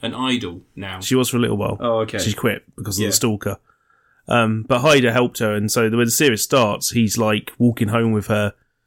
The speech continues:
Speaker 2: 'cause she feels safe walking home with him and
Speaker 1: Yeah.
Speaker 2: everything,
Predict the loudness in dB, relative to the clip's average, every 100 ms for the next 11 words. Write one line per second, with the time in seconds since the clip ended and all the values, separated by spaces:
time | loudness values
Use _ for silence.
0 | _ -6 -4 -2 0 0 0 0 -4 -4
1 | -2 0 0 0 0 -2 -4 _ -4 0
2 | 0 -2 -2 -4